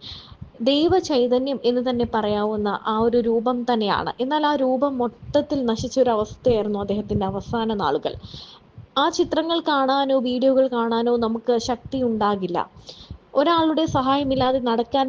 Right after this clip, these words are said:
പോലും ആകാത്ത അവസ്ഥയിലായിരുന്നു അദ്ദേഹം. ശരീരം മെലിഞ്ഞ അസ്ഥികൂടമായിരുന്നു. കവിളുകൾ ഒട്ടി,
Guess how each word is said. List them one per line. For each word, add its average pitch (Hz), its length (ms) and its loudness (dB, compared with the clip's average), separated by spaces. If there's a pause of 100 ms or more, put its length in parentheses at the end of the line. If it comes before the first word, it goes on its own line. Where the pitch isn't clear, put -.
പോലും 254 360 4
ആകാത്ത 220 340 -2
അവസ്ഥയിലായിരുന്നു 208 720 0
അദ്ദേഹം. 170 340 -6 (420)
ശരീരം 320 600 0
മെലിഞ്ഞ 285 360 -2 (100)
അസ്ഥികൂടമായിരുന്നു. 233 1160 0 (600)
കവിളുകൾ 262 520 4
ഒട്ടി, 247 320 2